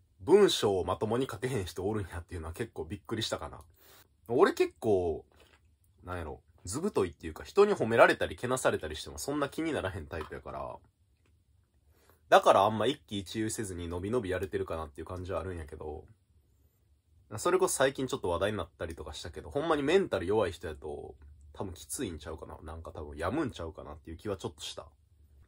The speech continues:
まあだから悪口書くのは全然いいと思うんやけど、まあそれを相手が一人の人間としてちゃんと見てるっていう覚悟を持って送った方がいいんよなとは思うかな。うん。うん、まあでもほんまにYouTube始めて一番嬉しかったことって何かな？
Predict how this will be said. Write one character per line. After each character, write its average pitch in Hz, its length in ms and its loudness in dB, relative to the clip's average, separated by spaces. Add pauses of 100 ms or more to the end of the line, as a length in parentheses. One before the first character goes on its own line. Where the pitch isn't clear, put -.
(500)
ま 147 120 6
あ 120 40 6
だ 117 80 2
か - 100 4
ら 104 60 8
悪 247 160 8
口 220 180 -2
書 110 100 -2
く - 140 2
の 151 60 2
は 95 80 0
全 120 160 -2
然 110 120 -2
い 113 80 -4
い - 60 -10
と 127 80 -2
思 90 120 -6
う 82 40 -6
ん - 20 -6
や 85 60 -8
け - 80 -10
ど、 82 320 -8 (260)
ま 107 120 -6
あ - 20 -6
そ 190 140 4
れ 208 120 6
を 208 200 6
相 185 220 8
手 - 120 -6
が 113 100 4
一 165 200 -4
人 - 100 -4
の 98 60 -2
人 90 200 -6
間 120 140 -2
と 110 80 -8
し - 80 -12
て - 60 -16
ち - 100 -14
ゃ 123 60 -2
ん 139 40 -8
と 92 120 -8
見 110 140 -6
て 185 140 6
る 175 80 6
っ 185 40 6
て - 160 -10
い 87 40 -6
う - 40 -10
覚 - 240 -8
悟 98 120 -2
を 87 60 -4
持 80 120 -10
っ 82 40 -18
て - 160 -10
送 92 160 -8
っ - 40 -20
た 92 120 -8
方 87 60 -6
が 78 100 -6
い 80 60 -6
い 92 40 -8
ん 92 160 -10 (220)
よ 78 120 -12
な 78 280 -6
と 104 80 -6
は 80 80 -2
思 73 240 -10
う - 20 -16
か - 140 -16
な。 - 80 -20 (1200)
う 101 40 -14
ん。 95 160 -10
う - 20 -8
ん、 95 60 -8
ま 101 140 -2
あ 98 40 -4
で 95 60 -6
も 92 120 -8
ほ 147 120 -6
ん 185 120 -4
ま 190 120 2
に 175 140 -2
YouTube 160 420 0
始 110 180 -4
め 104 80 -4
て - 80 -10
一 85 220 -8
番 165 160 0
嬉 160 200 -2
し - 40 -8
か - 100 -4
っ - 40 -8
た - 100 -12
こ - 80 -14
と 69 80 -16
っ - 20 -18
て - 140 -16
何 71 180 -12
か - 140 -10
な？ 82 80 -6